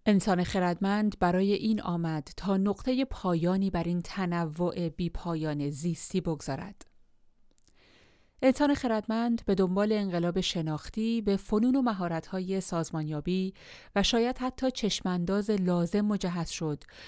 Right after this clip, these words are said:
تا دروازه‌های آفرو آسیا را در نوردد و در جهان خارج مستقر شود.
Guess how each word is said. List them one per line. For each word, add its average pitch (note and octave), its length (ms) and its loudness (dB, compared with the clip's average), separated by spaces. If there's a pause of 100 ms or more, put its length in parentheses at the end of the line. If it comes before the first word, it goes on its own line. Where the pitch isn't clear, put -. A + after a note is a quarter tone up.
(160)
تا A3+ 140 4
دروازه‌های G#3+ 840 0
آفرو F#3+ 360 0
آسیا F3+ 500 0
را F#3 140 0
در F3 320 0
نوردد F3+ 580 -2
و E3 200 -2 (300)
در F#3+ 160 4
جهان A#3+ 520 0
خارج D#3 540 -2
مستقر E3 560 -2
شود. - 380 -10